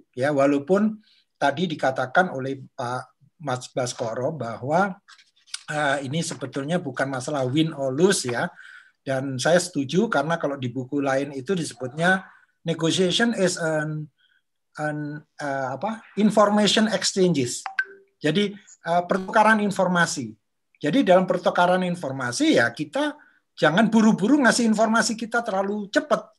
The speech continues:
gitu. Kita justru harus banyak tahu, kayak tadi contohnya di pesawat,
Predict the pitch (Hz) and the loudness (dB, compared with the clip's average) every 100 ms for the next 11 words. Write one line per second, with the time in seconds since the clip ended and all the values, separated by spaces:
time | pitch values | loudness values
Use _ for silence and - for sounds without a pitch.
0 | - 135 123 104 - 165 269 269 160 127 | -10 -8 -8 -12 -10 -4 0 0 0 -2
1 | 233 285 135 160 - _ _ - 143 135 | 0 2 2 0 -8 _ _ 0 2 4
2 | 202 233 139 233 185 160 143 127 135 143 | 2 0 0 0 0 -2 -6 -4 -6 -4
3 | 180 151 143 139 180 151 131 147 131 151 | -4 -4 -2 -2 -4 -6 -10 -10 -6 -2